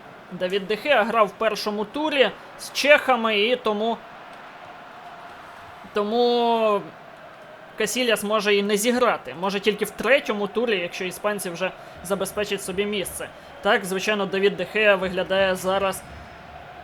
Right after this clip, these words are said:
покраще, ніж Ікер. Ніж дворазовий чемпіон Європи Ікер Касільяс. Нані. Повертаємось до гри.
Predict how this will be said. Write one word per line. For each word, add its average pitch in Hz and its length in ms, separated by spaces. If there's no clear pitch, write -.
покраще, 233 560
ніж 185 280
Ікер. 190 300
Ніж 208 280
дворазовий 226 800
чемпіон 214 560
Європи 190 640
Ікер 196 320
Касільяс. - 580
Нані. 214 340
Повертаємось 226 520
до 208 140
гри. 269 220